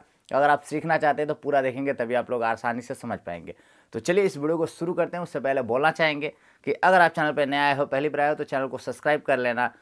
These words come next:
तो आने वाला हर वीडियो का नोटिफिकेशन आपको टाइम टू टाइम मिलते रहेगा। Instagram का भी लिंक और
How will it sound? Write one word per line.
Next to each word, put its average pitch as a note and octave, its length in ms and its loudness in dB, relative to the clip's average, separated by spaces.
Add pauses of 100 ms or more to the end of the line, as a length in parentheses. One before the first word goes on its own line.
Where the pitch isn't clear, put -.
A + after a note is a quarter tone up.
(140)
तो A#2 60 0
आने C3 160 2
वाला C3 180 2
हर D3+ 160 -2
वीडियो C3+ 220 2
का B2+ 100 0
नोटिफिकेशन B2 480 -4
आपको A#2 180 -4
टाइम A2+ 180 0
टू - 80 -10
टाइम A2+ 160 -2
मिलते F2+ 180 -10
रहेगा। E2 300 -10 (340)
Instagram F#3+ 460 0
का F3 80 2
भी F3 100 -2
लिंक F3 220 -4
और C3+ 320 4